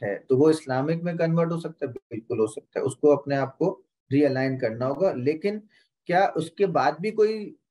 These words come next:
कहते हैं ना, आगे भी सितारों से आगे जहां और भी हैं, बिल्कुल आगे जहां और भी हैं, आगे नए models भी आएंगे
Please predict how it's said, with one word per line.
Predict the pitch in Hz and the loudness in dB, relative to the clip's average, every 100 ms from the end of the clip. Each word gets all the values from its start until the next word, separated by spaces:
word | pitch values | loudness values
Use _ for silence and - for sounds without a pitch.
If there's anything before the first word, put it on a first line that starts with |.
| _ - | _ -6
कहते | 156 208 | -4 -2
हैं | |
ना, | 208 | 0
आगे | 147 156 185 | 0 2 0
भी | 190 | 0
सितारों | 185 165 160 156 170 | -4 -2 0 2 0
से | 165 | -2
आगे | 156 160 | -4 -4
जहां | 156 143 151 | -4 -4 -2
और | 151 151 | -2 -4
भी | 156 | -8
हैं, | 147 | -10
बिल्कुल | 120 117 147 | -8 -6 -4
आगे | 135 147 | -2 -2
जहां | 143 139 | -2 -4
और | 135 127 127 | -4 -6 -8
भी | 131 | -8
हैं, | 151 160 - | -4 -4 -2
आगे | 123 131 160 160 | -2 0 0 0
नए | 131 135 156 | -2 -2 -2
models | 135 131 151 143 | -4 -2 -2 -2
भी | 147 | -4
आएंगे | 113 101 95 | -6 -10 -16